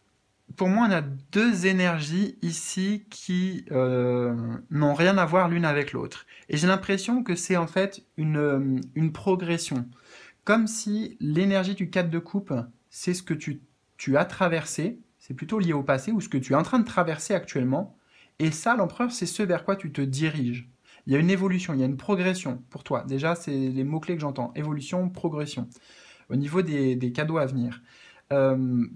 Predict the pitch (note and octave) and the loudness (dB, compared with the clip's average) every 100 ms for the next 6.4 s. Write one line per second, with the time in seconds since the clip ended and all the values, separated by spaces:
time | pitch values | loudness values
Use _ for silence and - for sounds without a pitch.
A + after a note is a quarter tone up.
0 | - - G#3 G#3+ C4+ A3+ E3+ - F#3 C4 | -4 2 2 2 0 0 -2 -2 0 0
1 | - F3+ F3+ F#3 D4 F#3 D#3+ D#3 D#3 A#3+ | -2 -2 -2 0 -2 -2 -4 -6 -6 -6
2 | - D#3 - D3+ - G#3 G#3 - - C3+ | -6 -8 -6 -8 -4 -4 -4 -10 -10 -4
3 | D#3 D#3 D#3 D3 C#3 C3+ A#2+ A#2+ - _ | -2 -2 -2 -2 0 0 0 -2 -12 _
4 | _ _ _ _ _ _ - - - C3 | _ _ _ _ _ _ -20 -20 -12 -6
5 | D#3 D#3+ D3+ - C#3+ E3 D3+ D3 D3+ - | -4 -2 -4 -4 -6 -4 -2 -4 -6 -8
6 | B2 B2 C3 C#3 | -6 -4 -6 -8